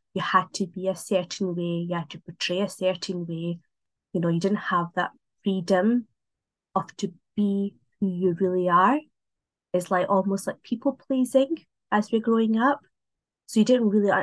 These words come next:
well, for me, I didn't really understand my worth because I didn't get the opportunity to, because I didn't know any better as I was growing up, because I was in that,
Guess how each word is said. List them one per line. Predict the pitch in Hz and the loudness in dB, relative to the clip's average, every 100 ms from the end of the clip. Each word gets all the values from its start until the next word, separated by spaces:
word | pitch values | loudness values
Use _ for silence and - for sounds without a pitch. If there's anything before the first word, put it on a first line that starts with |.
| - | -2
well, | 180 196 170 - | 0 2 0 -2
for | 208 | 0
me, | 208 233 202 180 | 2 4 4 2
I | |
didn't | 180 208 202 | -2 -2 -2
really | 196 | -2
understand | 185 170 175 - 165 160 165 | -2 -2 -4 -2 0 0 0
my | 175 | -2
worth | 170 180 - - _ _ _ _ _ | -2 -4 -6 -14 _ _ _ _ _
because | - - 180 170 165 - _ _ _ _ | -8 2 4 4 0 -6 _ _ _ _
I | 190 | 0
didn't | 175 185 180 | 2 2 2
get | 180 165 | 0 0
the | - | -4
opportunity | 180 - - - 196 214 240 | -4 -6 -4 0 0 0 -4
to, | 226 269 349 - _ _ _ _ _ _ _ - | 4 6 6 2 _ _ _ _ _ _ _ -6
because | 226 214 185 170 | 0 2 2 2
I | 170 | 0
didn't | 170 185 | 2 0
know | 175 | 0
any | 160 156 | 0 2
better | 190 208 - 151 - | 2 2 0 -8 -6
as | 160 165 | -6 -2
I | 165 | -2
was | 156 | -2
growing | - 175 160 160 | -2 -2 -2 -6
up, | - | -6
because | 175 - 165 165 | -8 -4 -2 -2
I | |
was | 156 - | -2 -4
in | 180 165 | -4 0
that, | 165 160 | 0 0